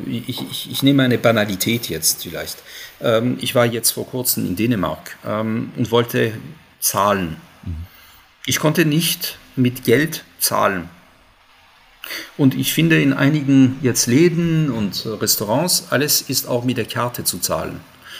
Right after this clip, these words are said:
Speaker 1: Das ist doch wunderbar, stimmt. Nur das Problem ist, äh, schauen Sie sich mal die Infrastruktur jetzt an in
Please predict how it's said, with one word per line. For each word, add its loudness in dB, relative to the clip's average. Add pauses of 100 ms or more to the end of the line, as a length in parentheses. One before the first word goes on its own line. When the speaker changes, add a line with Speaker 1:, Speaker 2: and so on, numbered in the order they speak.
(120)
Speaker 1:
Das 0
ist 0
doch 0
wunderbar, 2 (160)
stimmt. 0 (440)
Nur 2
das 0
Problem 0
ist, -2
äh, 2
schauen 2
Sie 0
sich -4
mal 0
die 2
Infrastruktur 0
jetzt 0
an 0
in 4